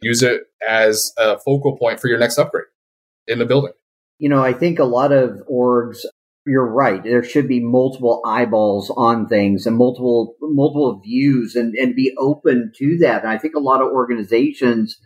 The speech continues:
Speaker 2: when they look at it from a security or look at it from one perspective, blinders tend to be on a little bit.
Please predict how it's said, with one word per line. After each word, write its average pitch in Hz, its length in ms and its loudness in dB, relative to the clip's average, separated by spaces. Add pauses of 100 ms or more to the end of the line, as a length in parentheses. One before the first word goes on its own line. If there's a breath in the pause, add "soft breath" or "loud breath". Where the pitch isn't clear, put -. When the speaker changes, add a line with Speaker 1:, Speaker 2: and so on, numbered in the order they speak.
(260)
Speaker 2:
when 135 160 0
they 120 160 0
look 123 300 -2
at 139 100 2
it 123 180 0
from 117 160 -2
a 110 80 -4
security 113 560 0
or 110 260 0
look 135 220 -2
at 135 80 2
it 127 140 0 (100)
from 113 400 0 (460)
one 143 420 0
perspective, 117 920 -2 (420)
blinders 143 600 0
tend 113 200 0
to 107 40 0
be 107 160 -2
on 101 220 2
a 101 40 2
little 101 240 0
bit. 85 200 -4